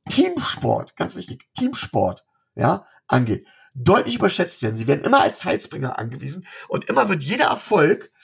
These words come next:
und jeder Misserfolg ihnen zugute gehalten oder zugute geschrieben. Sie sind das Gesicht von den Franchises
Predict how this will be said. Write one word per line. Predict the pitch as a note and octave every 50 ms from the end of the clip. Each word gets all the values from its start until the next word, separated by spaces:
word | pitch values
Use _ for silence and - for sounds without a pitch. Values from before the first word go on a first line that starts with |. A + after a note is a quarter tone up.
| - -
und | - C#3+ D3
jeder | E3 D3 D3
Misserfolg | C#3+ D#3+ - D3 - - - B2+ - - C3 A#2 C#3 F#3+ - - _ _ _ _ _ _ _ _ _ -
ihnen | B3+ C4 B3 A3+ E3+ D3+
zugute | C#3 - B2+ B2 C3 B2+ - C3+ B2
gehalten | B2 A2 G#2 A2 G#2 - - - -
oder | - C#3 B2+ A#2+ A#2
zugute | - A#2+ A#2+ B2 C3+ C#3
geschrieben. | B2+ - E3 D3 - - - - -
Sie | - D3+
sind | F#3 G#3+ -
das | G3 - -
Gesicht | - C#3+ A#2+ E3 B3 B3 - -
von | - B2
den | A#2 A2 G#2
Franchises | - A#2 A2+ G#2+ G#2 - A#2+ B2 - - F#3+ G3 - -